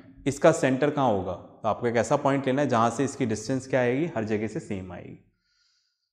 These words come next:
है ना? आप रूम को पूरा फुटबॉल की तरह मान लो, ठीक है, राइट, फाइन,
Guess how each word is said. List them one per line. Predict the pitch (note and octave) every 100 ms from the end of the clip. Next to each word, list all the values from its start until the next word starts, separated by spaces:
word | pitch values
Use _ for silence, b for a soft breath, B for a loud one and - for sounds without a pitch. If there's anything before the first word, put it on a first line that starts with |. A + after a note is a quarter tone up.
| _ B2+
है |
ना? | D#3+
आप | G#2+ A2
रूम | A2+ C3+ C#3
को | D3+
पूरा | C3+ C#3+
फुटबॉल | C#3+ A#2 A2 A#2
की | B2
तरह | B2+ B2+
मान | A2+ A2
लो, | C#3 G#3+ - - b b b _ _
ठीक | G#2 A2
है, |
राइट, | G#2 D3+ - - - _ _ -
फाइन, | A2+ E3+